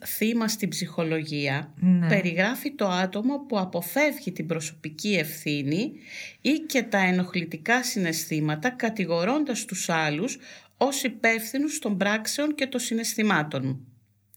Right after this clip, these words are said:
Speaker 1: Τώρα, η πόλωση δούλος αφέντης δεν είναι παρά ένας συνηθισμένος τρόπος χειρισμού του εαυτού μας,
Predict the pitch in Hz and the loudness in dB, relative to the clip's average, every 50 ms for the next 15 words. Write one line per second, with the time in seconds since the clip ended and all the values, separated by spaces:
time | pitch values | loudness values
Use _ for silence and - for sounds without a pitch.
0 | - - - - - - - - - - - _ _ - 226 190 160 151 151 151 | -20 -18 -16 -16 -16 -16 -16 -18 -18 -20 -20 _ _ 2 4 4 4 2 0 -2
1 | - - 196 196 202 - - 277 294 285 254 226 185 - - 190 185 180 190 254 | -2 -2 -2 -2 0 2 2 2 4 2 2 0 0 2 2 2 2 2 2 2
2 | 277 262 240 214 - - 185 180 - - 175 156 147 147 143 139 160 196 254 247 | 2 2 0 0 0 -2 -2 0 0 2 2 4 2 2 0 0 0 -2 -2 -2
3 | - - - - _ _ _ - 190 180 190 233 262 285 320 320 311 285 302 - | -6 -10 -16 -20 _ _ _ -4 -2 2 2 2 2 2 2 2 0 0 -2 -2
4 | 208 196 196 196 190 165 147 - - - 208 226 254 277 277 277 - 226 208 202 | -2 0 2 2 2 2 2 0 -2 0 0 2 2 2 0 0 0 0 0 0
5 | 190 - 185 180 - 214 226 254 254 233 220 - - - - 190 180 175 170 170 | 0 -2 -4 -2 0 2 2 4 2 2 0 -4 -4 -4 -2 0 0 0 0 -2
6 | - 240 240 - - - 208 190 185 175 180 180 214 262 277 269 254 220 190 175 | -2 -2 -2 -2 -2 -2 0 2 2 0 0 0 0 0 0 0 0 2 4 4
7 | 156 160 160 - - - 180 160 151 147 156 185 220 220 | 2 2 0 -4 -2 -2 0 0 2 2 2 0 0 -2